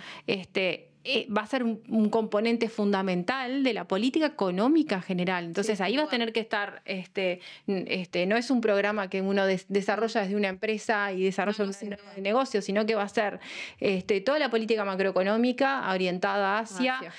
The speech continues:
Speaker 1: las políticas sectoriales. Entonces, bueno, tiene que ver mucho con el modelo de desar-, mo-, con el modelo económico que se quiere
Speaker 2: Sí, sí.
Speaker 1: implementar y,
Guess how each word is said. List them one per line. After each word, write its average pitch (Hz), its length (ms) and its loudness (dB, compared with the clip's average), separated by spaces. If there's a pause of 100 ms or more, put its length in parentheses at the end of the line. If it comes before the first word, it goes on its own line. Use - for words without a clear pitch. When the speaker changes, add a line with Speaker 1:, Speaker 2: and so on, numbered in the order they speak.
(160)
Speaker 1:
las 196 200 -2
políticas 190 440 0
sectoriales. 226 1000 0
Entonces, 208 400 2
bueno, 214 280 0
tiene 226 240 2
que 226 100 0
ver 208 160 -2
mucho 226 400 0
con 214 160 2
el 196 120 0
modelo 233 600 4
de 196 180 2
desar-, 180 340 0
mo-, 190 280 2
con 196 180 0
el 196 80 -2
modelo 202 300 4
económico 240 640 2
que 220 80 0
se 185 160 -2
quiere 202 160 0
Speaker 2:
Sí, 202 40 0
sí. - 20 0
Speaker 1:
implementar 196 600 0
y, 269 100 0